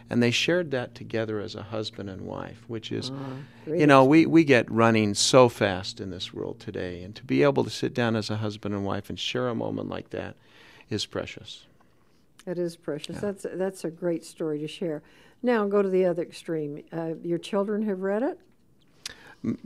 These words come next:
Speaker 1: yes.
Speaker 2: And
Speaker 1: Mm-hmm.
Speaker 2: tell me what happened there. 'Cause kids can be very blasé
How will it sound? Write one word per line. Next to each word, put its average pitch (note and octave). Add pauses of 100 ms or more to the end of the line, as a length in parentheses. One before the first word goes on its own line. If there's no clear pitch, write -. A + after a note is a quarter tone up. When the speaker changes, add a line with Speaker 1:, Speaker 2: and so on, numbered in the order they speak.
(140)
Speaker 1:
yes. D3 (260)
Speaker 2:
And F3+
Speaker 1:
Mm-hmm. A2
Speaker 2:
tell F#3+
me F#3+
what F3
happened E3+
there. D3+ (120)
'Cause G#3+
kids G4
can A3
be F#3+
very G3+
blasé F3+